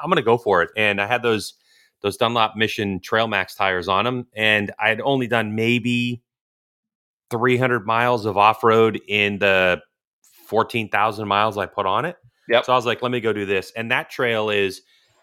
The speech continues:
Speaker 1: uh, the Mid-Atlantic Trail is more beginner intermediate. And so I figured the Ducati could handle it. And
Speaker 2: Yep.
Speaker 1: it was a lot of fun. You know,
Speaker 2: That's
Speaker 1: I had,
Speaker 2: great.
Speaker 1: I had way more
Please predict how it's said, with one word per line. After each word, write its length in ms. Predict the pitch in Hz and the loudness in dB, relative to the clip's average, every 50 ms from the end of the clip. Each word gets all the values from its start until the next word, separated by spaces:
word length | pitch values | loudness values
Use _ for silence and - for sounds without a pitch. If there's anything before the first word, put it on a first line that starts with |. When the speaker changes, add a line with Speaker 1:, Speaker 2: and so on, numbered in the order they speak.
| _ _ - _ _ _ _ _ _ _ _ _ - | _ _ -20 _ _ _ _ _ _ _ _ _ -2
Speaker 1:
uh, 240 | 101 104 98 92 90 | 0 2 2 2 0
the 120 | - 107 104 | -2 -6 -4
Mid-Atlantic 540 | 110 120 147 151 147 - 123 117 113 110 104 | 0 0 0 0 0 0 0 2 2 0 -2
Trail 320 | - - 113 104 104 101 | -2 0 2 4 4 2
is 240 | 98 98 98 95 87 98 | 2 2 0 -2 0 0
more 480 | 101 101 101 101 101 98 95 82 - _ _ | 0 0 2 4 2 2 0 -2 -6 _ _
beginner 540 | 101 90 - _ - 104 104 104 107 104 104 | -12 -12 -12 _ -4 -2 0 2 2 0 0
intermediate. 760 | 101 95 95 90 87 90 95 98 101 113 127 135 135 - _ _ | -2 -2 -4 -4 -2 -2 -4 -2 0 2 0 0 0 -4 _ _
And 160 | 110 107 95 | -4 -2 -2
so 400 | - - 113 104 104 101 98 98 | -2 0 2 4 4 4 4 2
I 120 | 98 101 98 | 2 0 -2
figured 360 | - - 110 95 - 98 90 | -2 -6 -4 -4 -4 -2 -2
the 80 | 98 | -4
Ducati 460 | 87 92 82 - 98 92 92 98 101 - | -4 -4 -6 -4 -2 0 0 -2 -4 -6
could 100 | 95 82 | -8 -4
handle 320 | 90 95 98 101 123 135 | -2 -2 -2 -2 -2 -6
it. 120 | 143 - - | -6 -6 -4
And 240 | 117 117 113 110 - | -2 -2 -2 0 2
Speaker 2:
Yep. 180 | 104 101 - - - _ _ _ _ - | 2 2 2 0 -8 _ _ _ _ -2
Speaker 1:
it 60 | 143 | 0
was 120 | 170 160 | 0 2
a 40 | 165 | 2
lot 140 | 165 165 160 | 2 2 2
of 80 | 156 | 2
fun. 280 | - 165 160 135 98 80 - _ _ | 2 0 0 0 -2 -4 -12 _ _
You 80 | 107 107 | -4 -2
know, 200 | 113 117 120 104 | 0 0 0 0
Speaker 2:
That's 300 | 90 87 98 110 107 113 | 0 0 0 -2 -2 0
Speaker 1:
I 40 | 131 | 0
had, 100 | 131 - | 0 0
Speaker 2:
great. 140 | 95 92 - | 0 -2 -2
Speaker 1:
I 120 | 117 117 120 | -4 -4 -2
had 300 | 120 139 135 120 98 92 95 | 0 0 0 -2 -2 -10 -14
way 340 | 101 101 110 120 127 135 135 | -10 -2 2 4 4 4 4
more 540 | 135 131 131 123 123 123 117 113 113 107 | 2 0 0 0 2 2 2 2 0 -2